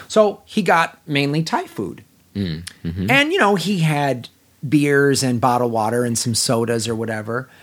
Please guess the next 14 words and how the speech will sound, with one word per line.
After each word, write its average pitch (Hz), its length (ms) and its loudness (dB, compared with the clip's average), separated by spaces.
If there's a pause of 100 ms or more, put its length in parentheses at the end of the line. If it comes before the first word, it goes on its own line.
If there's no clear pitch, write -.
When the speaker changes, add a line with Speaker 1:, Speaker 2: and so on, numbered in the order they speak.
(320)
Speaker 1:
And 170 180 2
when 185 100 2
it 185 40 -2
was 170 140 0
all 220 260 4
done 170 380 2
and 151 100 2
we're 131 80 -2
swimming 156 380 -2
and 147 60 -2
everything, 143 360 -2
then 147 100 0
I 147 40 0
realized 156 760 -2